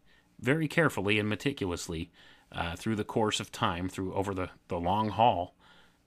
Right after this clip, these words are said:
Uh, they've, they've manipulated your thoughts as to what space is and what it should be and what it looks like and what it, what they want you to believe that's there. But they've never really been forthright with us about what's up there,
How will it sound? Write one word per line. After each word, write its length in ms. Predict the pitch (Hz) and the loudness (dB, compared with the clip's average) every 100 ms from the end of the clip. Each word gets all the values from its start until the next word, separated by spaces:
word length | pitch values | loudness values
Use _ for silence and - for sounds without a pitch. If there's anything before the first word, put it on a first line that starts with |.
| - | -6
Uh, 200 | 87 85 | -6 -2
they've, 320 | 98 98 98 | -2 -2 -4
they've 220 | 101 104 | -4 -2
manipulated 720 | 107 107 127 143 123 120 117 | 0 2 2 2 0 0 -2
your 200 | 110 120 | -2 -2
thoughts 480 | 120 - 131 120 - | -2 0 2 0 -2
as 160 | 95 - | -6 -4
to 120 | - | -6
what 280 | 90 95 - | -4 -4 -6
space 420 | - 101 95 - | -4 -2 -2 -4
is 300 | - 110 147 | -4 -2 -2
and 160 | 117 87 | -4 -4
what 140 | 85 | -4
it 100 | 90 | -4
should 260 | - 107 92 | -4 -2 -2
be 300 | 104 123 139 | -2 -2 -4
and 100 | 76 | -4
what 140 | 92 | -4
it 160 | 95 - | -6 -4
looks 240 | 104 - | -4 -4
like 320 | 117 123 156 | -4 -2 -4
and 140 | - - - - - - _ - | -8 -10 -18 -20 -20 -20 _ -6
what 300 | 90 101 110 | 0 2 2
it, 140 | - - _ _ _ _ | -4 -14 _ _ _ _
what 180 | 110 - | -6 2
they 100 | 113 | 2
want 260 | 98 110 | 2 0
you 120 | 131 127 | 0 -2
to 100 | 123 | -2
believe 500 | 101 98 123 151 - | -4 0 0 0 -2
that's 280 | 104 101 | -6 -6
there. 360 | - 98 135 - - - - | -8 -6 -6 -10 -16 -20 -6
But 140 | 110 | -2
they've 160 | - 123 | 0 2
never 280 | 110 127 156 | 2 2 2
really 380 | 139 113 117 123 | 0 0 0 -2
been 240 | 107 117 | -2 -4
forthright 580 | - 113 139 98 92 - | -2 0 0 -2 -6 -6
with 180 | 92 87 | -8 -6
us 280 | 90 - - - - - | -8 -8 -14 -20 -20 -10
about 400 | - 98 90 - | 0 4 4 2
what's 240 | 104 107 | -2 -2
up 200 | 110 98 | -2 -4
there, 220 | - 78 | -2 -4